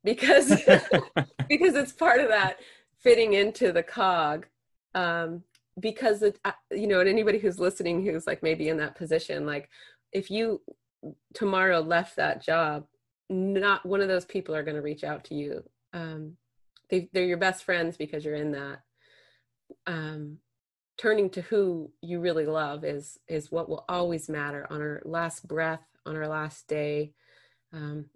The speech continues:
Speaker 1: you know, life is so short, and I'm just, I've just been so grateful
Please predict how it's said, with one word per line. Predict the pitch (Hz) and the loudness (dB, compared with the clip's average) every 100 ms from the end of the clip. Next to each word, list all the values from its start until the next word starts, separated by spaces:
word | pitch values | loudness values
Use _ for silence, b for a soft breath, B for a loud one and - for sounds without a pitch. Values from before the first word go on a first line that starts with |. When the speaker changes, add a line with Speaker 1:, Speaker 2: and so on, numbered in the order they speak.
| _ _ _ _ | _ _ _ _
Speaker 1:
you | 165 | -12
know, | 151 | -8
life | 151 170 170 | -4 -6 -6
is | 160 | -6
so | 165 | -4
short, | 165 - 151 147 151 | -4 -4 -6 -6 -8
and | 151 147 156 _ - | -12 -14 -16 _ -18
I'm | 160 | -4
just, | 185 180 - _ _ _ _ - | -4 -4 -14 _ _ _ _ -14
I've | 165 160 | -14 -10
just | - 175 | -10 -10
been | - 160 | -10 -8
so | - | -6
grateful | 160 160 151 - 143 151 | -6 -4 -8 -8 -10 -10